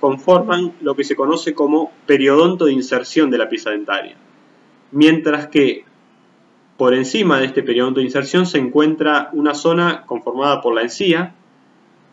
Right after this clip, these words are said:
que va a conformar con la pieza dentaria un surco de gran importancia en odontología, que es el surco gingival entre la encía y el esmalte dental, en la zona cervical de la pieza dentaria.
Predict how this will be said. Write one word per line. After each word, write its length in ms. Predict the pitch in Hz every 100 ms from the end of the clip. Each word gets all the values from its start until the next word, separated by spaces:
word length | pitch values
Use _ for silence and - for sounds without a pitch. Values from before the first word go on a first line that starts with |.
| _
que 480 | 175 170 170 165 -
va 220 | 175 220
a 80 | 220
conformar 540 | 180 156 156 156 196 196
con 120 | 165
la 120 | 147
pieza 200 | 170 175
dentaria 380 | 156 156 185 165
un 120 | 147
surco 580 | - 226 151 - 165 175 - - - - 123
de 100 | 127
gran 260 | 156 185
importancia 520 | 147 123 117 139 139
en 60 | 131
odontología, 520 | 123 120 120 139 156
que 60 | 127
es 80 | 120
el 100 | 110
surco 380 | - 151 131
gingival 720 | 113 113 107 123 151 143 151 - _ -
entre 300 | 120 120 117
la 80 | 110
encía 480 | 107 143 139 131 -
y 240 | 120 107 - -
el 120 | 107
esmalte 440 | - 127 139 131 110
dental, 520 | 110 131 151 175 - _ _ _
en 40 | -
la 80 |
zona 220 | - 120 117
cervical 540 | 110 107 107 143 131
de 80 | 110
la 100 | 104
pieza 220 | 117 120
dentaria. 480 | 113 135 151 175